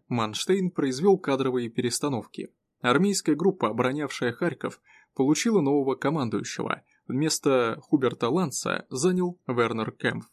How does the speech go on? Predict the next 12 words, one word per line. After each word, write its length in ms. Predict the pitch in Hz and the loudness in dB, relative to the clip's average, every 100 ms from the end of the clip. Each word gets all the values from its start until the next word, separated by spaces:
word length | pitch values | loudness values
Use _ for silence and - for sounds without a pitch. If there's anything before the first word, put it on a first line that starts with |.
| _ _ _ _ _ _ | _ _ _ _ _ _
Формальной 460 | - 196 220 208 185 | 2 4 6 4 2
причиной 440 | 160 151 180 165 | 0 -2 0 0
было 220 | 143 135 | 2 0
то, 160 | 131 196 | 4 2
что 200 | - 110 | 2 -4
Кемпф 380 | - 185 180 160 | -2 -2 0 -2
обладал 480 | 143 131 143 147 - | 0 0 2 0 -2
большим 480 | 123 165 175 147 139 | 2 2 4 0 -2
опытом 320 | 151 151 131 | -2 -4 -2
как 220 | 123 - | -4 -2
танковый 400 | 120 110 110 107 | -4 -2 -4 -4
командир – 580 | - 123 147 139 113 | -2 -4 -6 -4 -6